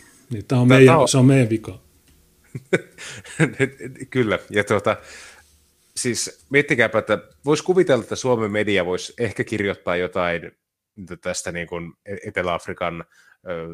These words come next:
Speaker 2: maanviljelijöiden tilanteesta tai tuosta julkista keskustelusta, että tapahtuuko siellä ylipäätänsä farmimurhia vai eikö siellä tapahdu ja paljonko niitä ke-, tapahtuu, tai sitten tuosta maan uudelleen, ö, tuota, jaosta,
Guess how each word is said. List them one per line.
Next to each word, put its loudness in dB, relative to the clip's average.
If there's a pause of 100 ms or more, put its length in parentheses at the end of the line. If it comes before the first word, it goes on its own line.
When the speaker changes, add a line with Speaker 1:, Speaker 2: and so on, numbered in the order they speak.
(160)
Speaker 2:
maanviljelijöiden -8
tilanteesta -8
tai -4
tuosta -10
julkista -6
keskustelusta, -10
että -10
tapahtuuko -2
siellä -2
ylipäätänsä -2 (360)
farmimurhia -4
vai -4
eikö -6
siellä -6
tapahdu -6
ja -8
paljonko -6
niitä -6
ke-, -8
tapahtuu, -6 (420)
tai 0
sitten -6
tuosta -8
maan -2
uudelleen, -6 (120)
ö, -16
tuota, -8
jaosta, -4